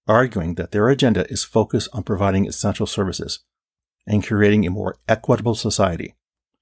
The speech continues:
Nothing more. Well, there you go. That's life, I swear. For further information regarding the material covered in this episode, I invite you to visit my website,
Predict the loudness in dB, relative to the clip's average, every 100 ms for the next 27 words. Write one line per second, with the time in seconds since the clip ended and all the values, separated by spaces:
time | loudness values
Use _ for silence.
0 | _ _ _ -2 2 4 4 2 0 -6
1 | -14 _ _ _ _ _ _ _ _ _
2 | _ _ _ _ _ _ _ _ _ 0
3 | 2 4 4 2 0 -4 _ _ _ -6
4 | -4 0 0 0 0 _ _ _ _ -4
5 | -2 0 0 -2 -10 _ _ _ _ _
6 | _ _ _ _ _ _ _ _ _ _
7 | _ _ -2 2 2 2 0 2 2 2
8 | 0 -2 0 2 4 4 2 0 0 0
9 | -2 -2 -2 0 -2 -2 0 -2 -4 -6
10 | -8 -12 _ 0 2 4 2 2 -2 -2
11 | 0 0 2 0 0 -2 -6